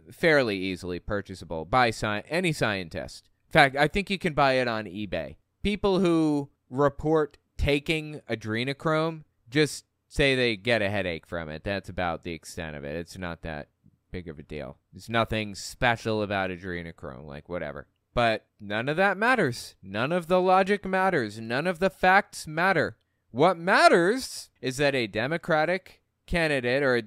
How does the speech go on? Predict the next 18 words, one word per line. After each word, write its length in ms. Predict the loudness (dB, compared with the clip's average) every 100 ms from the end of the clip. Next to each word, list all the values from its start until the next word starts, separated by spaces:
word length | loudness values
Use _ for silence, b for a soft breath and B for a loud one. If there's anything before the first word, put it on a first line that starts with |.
| -2
I'm 180 | -6 -2
sorry, 340 | -2 -2 -4 -8
not 240 | -8 -6
candidate, 340 | -8 -6 -8 -12 _
a 120 | -6
Dem-, 320 | 0 0 0 -4 -4
Democratic 840 | 0 2 2 4 6 6 2 -4 _ _ 0
congressman 840 | 4 6 4 0 -2 -10 -10 -12
went 420 | -8 0 2 0 -2
to 140 | -4
jail, 640 | -2 0 2 2 0 -2 -8 _ _ b b b
and 280 | 0 0 0
then 280 | 2 4 4
they 140 | -2
propagandized 1120 | 0 2 2 2 -2 -2 -2 0 0 0 -2 -6
about 320 | -2 0 0
his 160 | -2
laptop 720 | -2 -2 -2 -4 -4 -4 -4